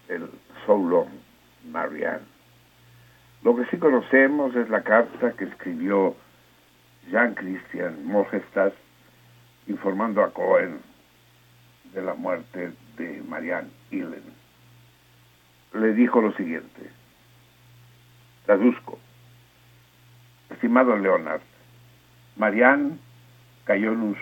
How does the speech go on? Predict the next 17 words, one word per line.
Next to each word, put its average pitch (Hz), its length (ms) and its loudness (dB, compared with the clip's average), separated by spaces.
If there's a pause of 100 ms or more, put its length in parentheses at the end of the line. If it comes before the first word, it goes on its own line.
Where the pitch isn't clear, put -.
sueño 117 520 0 (180)
muy 127 400 4
lentamente 107 840 -2
que 95 140 -10
la 85 180 -6
sacó 101 340 -4
de 92 80 -4
esta 90 200 -4
vida 85 400 -4 (500)
ayer 87 300 -4
por 85 180 -6
la 80 80 -4
noche, 71 320 -16 (1000)
en 92 80 -12
total 98 360 0
tranquilidad, 71 640 -10 (1600)
rodeada 101 680 4